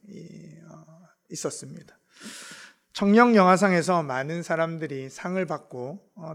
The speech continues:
또 그곳에서 기쁨 기도하고 또 이제 축하해주는 그런 분위기죠. 영화제이기 때문에 영화인들이 다 모여서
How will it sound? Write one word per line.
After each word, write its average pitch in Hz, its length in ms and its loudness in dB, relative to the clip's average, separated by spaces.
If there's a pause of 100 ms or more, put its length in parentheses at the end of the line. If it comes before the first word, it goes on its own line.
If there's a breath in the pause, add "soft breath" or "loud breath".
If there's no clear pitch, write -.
또 156 80 -4
그곳에서 151 840 -2
기쁨 170 680 -8
기도하고 160 760 -4 (280 soft breath)
또 143 220 -6
이제 131 140 -10
축하해주는 139 920 -10
그런 135 220 -10
분위기죠. 139 600 -10 (760 loud breath)
영화제이기 190 720 8
때문에 160 680 -2
영화인들이 143 580 -6
다 127 240 -8
모여서 139 600 -10